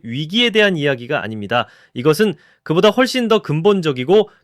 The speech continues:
충격적인 외면에 대한 이야기이며 그 어떤 날카로운 비판보다도 더 아픈 소리 없는 몰락의 선언에 대한 이야기입니다. 세미자 여러분, 지금부터 그 전대미문의 사건 속으로 들어가 보겠습니다.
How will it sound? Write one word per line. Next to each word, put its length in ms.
충격적인 840
외면에 520
대한 380
이야기이며 800
그 240
어떤 380
날카로운 480
비판보다도 640
더 200
아픈 440
소리 380
없는 400
몰락의 680
선언에 420
대한 340
이야기입니다. 760
세미자 340
여러분, 240
지금부터 420
그 300
전대미문의 760
사건 380
속으로 460
들어가 260
보겠습니다. 560